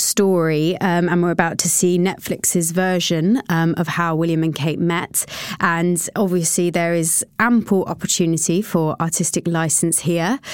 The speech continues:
Um, so we'll be talking later to Rebecca English, the Mail's royal editor, who will shed a bit more light on how factual she thought the episode was. But I'm sure we will have our own opinions going through it.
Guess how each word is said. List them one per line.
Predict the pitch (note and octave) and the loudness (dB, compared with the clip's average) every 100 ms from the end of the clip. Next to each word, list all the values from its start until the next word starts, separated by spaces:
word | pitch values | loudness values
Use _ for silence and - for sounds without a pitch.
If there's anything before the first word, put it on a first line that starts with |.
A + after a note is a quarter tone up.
| - - | -12 -4
Um, | F3+ F3 | 0 2
so | F3 - | 2 2
we'll | F#3+ | 2
be | G3+ | 2
talking | G3 F#3 F#3 F3+ | 2 0 2 2
later | F3+ F3 - | 2 0 0
to | D#3+ - E3 | 0 0 0
Rebecca | E3 D#3+ - F#3 | 2 0 -2 0
English, | F#3 F3 B3+ - | 0 0 -2 0
the | F3 | 2
Mail's | E3 D#3+ E3 | 2 0 2
royal | E3+ E3 - | 2 0 0
editor, | F3 F3 - D#3 F#3 G3 - - | -2 0 0 0 0 -4 -12 0
who | G3+ F3+ | 2 4
will | F3 | 2
shed | E3 F#3+ F3+ | 2 0 2
a | |
bit | F3 | 0
more | F3+ F3+ F3 E3+ | 2 2 2 2
light | F3+ E3 D3+ - | 0 0 -2 -2
on | F3 E3+ | 0 0
how | D#3 E3+ E3+ | 0 -2 -2
factual | - - - F#3 | -2 -4 -2 0
she | F3+ - A#3 | 0 2 2
thought | G#3 F3 | 0 -2
the | E3+ | -4
episode | D#3 - D#3 | -2 -2 0
was. | D#3+ D3 D#3+ - - - - | 0 0 0 -2 -4 -12 -4
But | D#3 | -2
I'm | F#3+ | 0
sure | G3+ | 0
we | F3 F3 | 0 0
will | |
have | E3+ E3 E3 | 0 -2 0
our | D#3 | 0
own | - F3 | 0 0
opinions | F3 F3+ F3 F#3 C4+ - | 2 2 4 4 2 2
going | F#3+ G3 | 4 4
through | G3 G#3 | 2 0
it. | - - - | 0 -4 -6